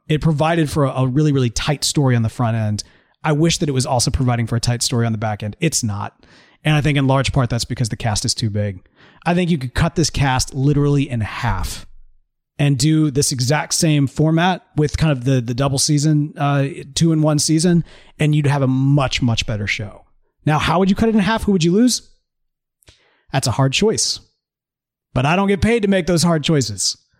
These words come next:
I don't really even get paid to say this right now, honestly, <laughs> right now, with the way that our, our donations, our support is going. So when it all comes down to it, I'm just putting this out there because I'm a fan of the show.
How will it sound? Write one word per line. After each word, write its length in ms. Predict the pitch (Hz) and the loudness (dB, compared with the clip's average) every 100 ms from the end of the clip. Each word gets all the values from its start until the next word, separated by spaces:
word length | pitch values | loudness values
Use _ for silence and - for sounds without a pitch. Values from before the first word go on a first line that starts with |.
| _ _ | _ _
I 100 | 185 | -4
don't 420 | 165 120 190 202 208 | -2 -2 -2 0 2
really 200 | 214 214 | 2 2
even 140 | 208 | 2
get 200 | 214 220 | 0 0
paid 240 | 196 220 180 | 0 0 0
to 100 | 190 | 0
say 240 | 226 233 | 0 0
this 260 | 208 196 185 | 2 0 0
right 180 | 156 | 0
now, 200 | 151 147 | 0 2
honestly, 340 | 143 139 - 135 | 2 2 2 0
<laughs> 0 | |
right 140 | 131 - - | 0 -4 -6
now, 200 | - - | -2 0
with 160 | 185 202 | 0 2
the 60 | 202 | 2
way 140 | 226 | 2
that 920 | - - 269 349 294 - - 165 160 | 2 2 0 0 -2 -4 -8 -8 -4
our, 100 | 180 | 0
our 80 | 190 | 0
donations, 560 | 165 185 190 190 180 170 | 2 2 2 2 0 0
our 80 | 165 | -2
support 340 | - 196 175 | -2 0 2
is 100 | 139 | 0
going. 320 | 131 107 101 - - - _ - | 0 -2 -6 -14 -20 -20 _ -2
So 140 | 185 | 0
when 100 | 196 | 2
it 80 | 208 | 2
all 120 | 240 | 2
comes 220 | 233 202 | 2 2
down 240 | 185 220 196 | 2 2 2
to 180 | 202 | 2
it, 220 | 156 131 _ | 2 0 _
I'm 120 | 151 | 0
just 220 | 147 196 | 2 2
putting 200 | - 190 175 | 2 2 2
this 180 | 170 170 | 2 2
out 180 | 151 | 0
there 140 | 156 135 | 0 0
because 280 | 127 143 131 | 2 2 2
I'm 120 | 120 | 2
a 40 | |
fan 260 | - 156 165 | 2 0 2
of 80 | 151 | 2
the 60 | |
show. 440 | - 135 123 113 | 2 2 2 2